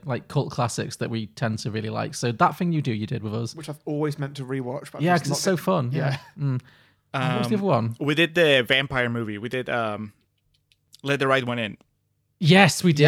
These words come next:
Speaker 1: did. Another great movie. There you go. Was there a
Speaker 2: Mm-hmm.
Speaker 1: third one?
Speaker 3: Uh, yeah, we did Clue, which actually
Speaker 1: Clue,
Speaker 3: I didn't
Speaker 1: yes,
Speaker 3: pick.
Speaker 1: we
Speaker 3: You
Speaker 1: did.
Speaker 3: guys asked
Speaker 1: Oh,
Speaker 3: me
Speaker 1: which
Speaker 3: if I
Speaker 1: I love
Speaker 3: wanted to
Speaker 1: it.
Speaker 3: come in for the Clue episode, and I was more than happy to do so.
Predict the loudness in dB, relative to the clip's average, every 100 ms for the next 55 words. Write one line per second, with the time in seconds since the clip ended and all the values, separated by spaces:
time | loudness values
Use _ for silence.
0 | 8 6 2 0 2 2 2 2 0 0
1 | -2 -2 -2 -4 -4 -4 -2 -2 -2 -2
2 | -4 -6 -6 0 2 4 2 2 -2 -4
3 | 0 0 0 -4 _ _ _ 4 4 4
4 | 2 6 12 12 12 12 8 8 6 4
5 | 4 4 2 2 0 0 0 0 -2 -4
6 | -6 -4 -6 -6 -4 -4 -4 -8 -8 -6
7 | -6 -6 -6 -6 -6 -6 -6 -8 -10 -10
8 | -8 -8 -10